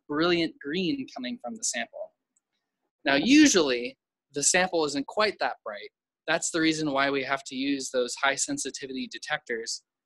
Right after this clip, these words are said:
and the reason why my microscope lives inside of a black box. Usually there's doors in front of this so I can close it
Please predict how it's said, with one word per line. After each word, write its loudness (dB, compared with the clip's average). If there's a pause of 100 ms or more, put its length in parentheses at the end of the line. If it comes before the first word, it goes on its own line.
(120)
and -2
the -2
reason 0
why 4
my -4
microscope -4
lives -8
inside -2
of -6
a -4
black 0
box. -4 (300)
Usually 4
there's 2
doors 4
in -2
front -6
of -12
this -6
so -2
I 0
can -12
close -4
it -8